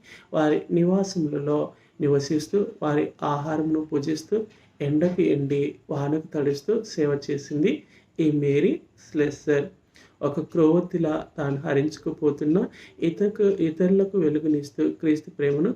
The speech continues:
చూపించింది మేరీ స్లెస్సర్. అంత మాత్రమే కాదు, ఈ ఓకోయాంగోలోని ప్రజలు బహుమూర్ఖులు. వీరిలో ఎవరైనా ముఖ్యుడు మరణిస్తే అతని ఆత్మశాంతి కొరకు కొందరు మనుషులను బలిచ్చేవారు.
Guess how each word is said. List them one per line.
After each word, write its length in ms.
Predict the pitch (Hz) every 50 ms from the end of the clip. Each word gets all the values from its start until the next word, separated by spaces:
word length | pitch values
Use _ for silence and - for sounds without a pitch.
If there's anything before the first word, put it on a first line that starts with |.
| - -
చూపించింది 800 | 143 135 135 - 151 151 147 - - 151 151 170 233 302 - - _ _ _ -
మేరీ 420 | 135 143 143 139 135 151 175 196 196 - - -
స్లెస్సర్. 680 | - - 185 156 143 135 135 - 147 147 139 135 - - _ _ _ _ _ _ - - _ _ _ 165
అంత 200 | 151 151 147 170
మాత్రమే 520 | 156 165 160 151 - - 160 147 151 143
కాదు, 400 | - - 147 143 139 190 240 - - - - - _ -
ఈ 360 | 160 160 156 160 160 - - -
ఓకోయాంగోలోని 1160 | 165 165 165 160 - - 202 202 196 190 160 147 143 143 143 147 143 143 147 151 143 143 147 -
ప్రజలు 480 | - - 139 135 135 151 160 190 196 - - -
బహుమూర్ఖులు. 840 | 156 131 - - - 151 143 143 139 131 131 - 143 139 139 143 - - - - - - _ -
వీరిలో 520 | 151 147 143 143 143 143 143 143 151 - - -
ఎవరైనా 440 | 147 147 147 147 151 156 156 165
ముఖ్యుడు 480 | 165 151 143 139 135 - - 165 151 160
మరణిస్తే 840 | 160 - - 143 139 143 139 147 151 151 - - - 202 240 247 - - - - - - _ -
అతని 380 | 151 151 - 156 147 156 156 - -
ఆత్మశాంతి 800 | 156 151 170 180 - - 202 196 196 - 170 151 147 151 156 -
కొరకు 420 | 151 - 151 151 143 - - 151 147
కొందరు 380 | - - 165 147 143 147 143
మనుషులను 720 | 147 147 143 143 147 - - 165 151 147 151 180 190 190 - -
బలిచ్చేవారు. 880 | 156 156 143 139 143 143 143 - - 151 147 139 143 139 139 143 - -